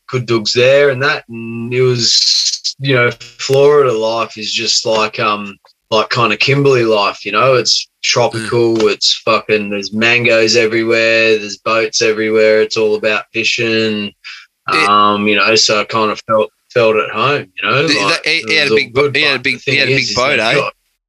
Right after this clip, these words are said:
Speaker 2: You, he didn't, had a big boat, you did a bit of fishing over there?
Speaker 1: Heaps, yeah, yeah. He was all about the fishing. And, and the thing is, is, like, down there where they're at as well is, like,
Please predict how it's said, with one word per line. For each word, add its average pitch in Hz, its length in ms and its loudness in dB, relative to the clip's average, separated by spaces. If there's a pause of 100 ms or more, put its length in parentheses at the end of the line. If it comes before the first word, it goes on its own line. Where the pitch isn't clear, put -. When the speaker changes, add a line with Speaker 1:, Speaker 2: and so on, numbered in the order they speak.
(280)
Speaker 2:
You, 123 160 -10 (100)
he 131 140 -2
didn't, 123 200 -4
had 123 140 -2
a 117 40 -2
big 113 180 -4
boat, 131 180 0
you 131 80 -2
did 127 200 -2
a - 40 -6
bit 120 100 -4
of 107 60 -6
fishing 135 320 -2
over 131 180 0
there? 175 180 0 (1200)
Speaker 1:
Heaps, 143 440 0
yeah, 165 260 4
yeah. 160 280 4
He 143 260 -2
was 143 340 -6
all 147 260 4
about 147 280 0
the - 160 -18
fishing. 143 420 -4
And, 127 260 -4
and 147 280 -2
the 156 140 0
thing 233 220 -2
is, 160 280 2
is, 120 160 -4
like, 117 220 2 (120)
down 185 260 0
there 143 340 0
where 147 180 2
they're 127 240 2
at 110 200 -2 (840)
as 110 220 -4
well 127 280 0
is, 107 240 -6 (240)
like, 127 280 -6